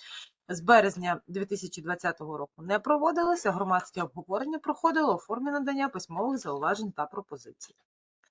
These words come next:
Тринадцятого липня дві тисячі двадцять третього року прийнято Закон України номер тридцять два двадцять сім про внесення змін до деяких законів України щодо удосконалення та цифровізації процедури оцінки впливу на довкілля,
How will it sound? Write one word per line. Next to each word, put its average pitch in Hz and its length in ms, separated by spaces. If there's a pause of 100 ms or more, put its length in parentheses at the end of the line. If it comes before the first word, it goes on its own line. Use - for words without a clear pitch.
(140)
Тринадцятого 240 640
липня 208 340
дві 233 120
тисячі 208 360
двадцять 208 360
третього 151 420
року 254 420 (840)
прийнято 208 440
Закон 196 320
України 196 460
номер 170 320
тридцять 190 340
два 160 180
двадцять 151 440
сім 262 280 (340)
про 208 120
внесення 220 440
змін 170 320
до 269 80
деяких 196 400
законів 185 440
України 170 440
щодо 160 260
удосконалення 156 680
та 156 100
цифровізації 165 800
процедури 165 540
оцінки 160 380
впливу 160 320
на 135 100
довкілля, 262 600